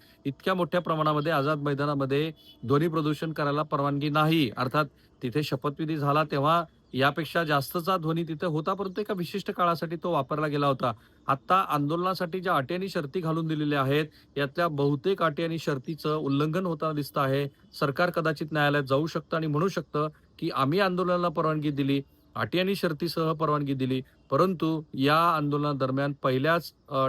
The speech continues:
टप्प्यामध्ये अटी आणि शर्तीची पूर्तता होताना दिसत नाही. अर्थात सरकारचा तसा विचार असेल तर. आपलं या आंदोलनाकडं अत्यंत बारकाईने लक्ष आहे.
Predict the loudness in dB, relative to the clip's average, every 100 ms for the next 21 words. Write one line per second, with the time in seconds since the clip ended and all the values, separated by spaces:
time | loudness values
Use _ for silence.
0 | -2 -6 -2 -2 0 0 -2 -4 -4 -4
1 | -2 -4 -6 -6 -10 -8 -8 -6 -6 -6
2 | -4 -4 -2 -4 -4 -6 -4 -4 -2 0
3 | 0 0 -4 _ -4 0 0 0 -2 -2
4 | -2 -2 -2 0 -2 -2 -4 -4 -2 0
5 | -2 -4 _ _ -6 0 2 4 2 2
6 | 2 0 0 0 -2 -4 -6 -2 -2 0
7 | 0 0 -2 0 -2 -2 -4